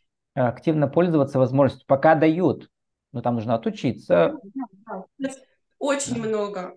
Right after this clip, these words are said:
Speaker 2: мастеров пользуются этой возможностью, это
Speaker 1: Мгм.
Speaker 2: прекрасно. Раньше таких возможностей, когда я занималась в свое время,
Speaker 1: Вы
Speaker 2: да,
Speaker 1: сами все,
Speaker 2: обучением,
Speaker 1: да, копили? Не было
Speaker 2: Конечно.
Speaker 1: такого?
Speaker 2: Такого раньше не было.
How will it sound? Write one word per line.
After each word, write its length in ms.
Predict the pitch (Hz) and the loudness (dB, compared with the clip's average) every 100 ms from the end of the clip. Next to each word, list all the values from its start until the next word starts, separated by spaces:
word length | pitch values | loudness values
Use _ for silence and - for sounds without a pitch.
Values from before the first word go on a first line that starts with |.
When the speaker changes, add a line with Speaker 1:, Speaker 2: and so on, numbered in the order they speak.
| _ | _
Speaker 2:
мастеров 680 | 202 208 220 - 240 302 - | -14 -12 -10 -8 -6 -6 -8
пользуются 840 | - 240 269 240 240 233 - 214 202 | -6 -4 -4 -4 -8 -8 -8 -10 -8
этой 340 | - - 226 | -10 -10 -8
возможностью, 880 | 220 214 196 240 294 277 269 - 240 | -8 -10 -8 -8 -6 -4 -6 -6 -10
это 180 | 233 120 | -6 -6
Speaker 1:
Мгм. 60 | |
Speaker 2:
прекрасно. 640 | 110 254 - 226 294 - - 202 _ _ - | -4 -6 -2 -2 -4 -8 -18 -20 _ _ -8
Раньше 320 | 214 269 - | -4 -4 -6
таких 320 | 262 262 - | -8 -8 -6
возможностей, 680 | 247 247 262 359 381 - 240 | -6 -4 -4 -4 -6 -8 -12
когда 260 | 214 208 | -12 -10
я 320 | 226 233 220 196 | -6 -4 -4 -4
занималась 520 | 202 196 208 330 294 | -10 -8 -8 -8 -10
в 80 | - | -10
свое 180 | 233 214 | -10 -10
время, 260 | 226 214 | -8 0
Speaker 1:
Вы 100 | 175 | 0
Speaker 2:
да, 80 | - | 6
Speaker 1:
сами 280 | 180 180 139 | 6 6 2
все, 220 | - 131 | 4 4
Speaker 2:
обучением, 40 | |
Speaker 1:
да, 160 | 127 139 | 6 6
копили? 580 | 139 139 143 120 110 123 _ _ _ - _ _ _ _ - | 4 2 2 2 0 -4 _ _ _ -20 _ _ _ _ -2
Не 120 | 285 | 0
было 180 | 294 247 | 4 2
Speaker 2:
Конечно. 140 | 254 - | 0 -4
Speaker 1:
такого? 440 | 214 - - - _ - | -6 -6 -8 -14 _ -8
Speaker 2:
Такого 200 | 330 302 | -6 -6
раньше 480 | 277 277 - 269 247 247 | -8 -12 -6 -6 -4 -2
не 240 | 262 226 | 0 -2
было. 400 | 190 185 170 | -6 -10 -10